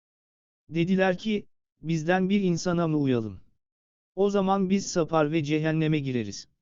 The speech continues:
Mesaj aramızdan ona mı verildi? O yalancı küstahın biridir. Yalancı küstahın kim olduğunu yarın öğreneceklerdir. Deveyi bir sınav olarak göndereceğiz. Onları gözetle, sabırlı ol.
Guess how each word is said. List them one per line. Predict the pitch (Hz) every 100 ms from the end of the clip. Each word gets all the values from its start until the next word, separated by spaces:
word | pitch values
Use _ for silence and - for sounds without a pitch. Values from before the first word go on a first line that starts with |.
| _ _ _ _ _ _ _ _ 156
Mesaj | 165 165 208 208
aramızdan | 196 190 185 170 190
ona | 165 156
mı | 151 131
verildi? | 123 117 104 98 - _ _ _ _ _ _ _
O | 190
yalancı | 220 190 196 185 208
küstahın | 170 165 - 151 156 143
biridir. | 120 113 101 - _ _ _ _ _ _ _ _ _ _
Yalancı | 151 165 208 220 214
küstahın | 202 196 - 180 196 196
kim | 220 214
olduğunu | 160 147 151 165
yarın | 156 143
öğreneceklerdir. | 147 127 127 123 120 123 123 113 101 98 - _ _ _ _ _ _ _ _ _ _
Deveyi | - 165 180 208 190
bir | 208
sınav | 202 180 185
olarak | 170 151 143 135
göndereceğiz. | 156 143 131 127 120 113 101 90 - _ _ _ _ _ _ _
Onları | 170 190 208 226
gözetle, | 214 185 170 160 160 156 - _ _ _
sabırlı | - 160 151 143
ol. | 139 101